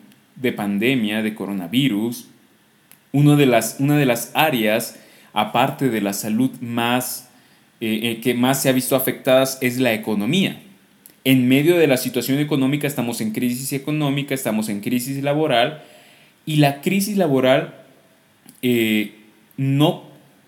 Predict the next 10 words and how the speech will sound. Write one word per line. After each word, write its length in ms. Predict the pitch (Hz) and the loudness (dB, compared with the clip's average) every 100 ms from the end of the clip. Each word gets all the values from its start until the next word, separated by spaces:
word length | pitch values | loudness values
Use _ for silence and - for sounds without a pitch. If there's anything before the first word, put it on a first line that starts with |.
| - | -2
la 200 | 135 131 | 0 0
crisis 280 | 180 202 | -4 -2
laboral 440 | 196 165 135 151 151 | 0 2 2 4 4
lo 160 | 147 | 2
que 160 | 147 131 | 0 4
hace 560 | 117 117 - 131 196 202 - | 4 2 -2 -6 -6 -12 -6
en 240 | 117 110 | -2 0
mi 140 | 131 147 | 0 -2
corazón 640 | 180 165 160 107 104 - - - - _ - _ - | -2 -2 -4 -8 -8 -10 -16 -20 -20 _ -20 _ -4
es 680 | 127 131 135 135 - - | 2 4 4 2 -2 -10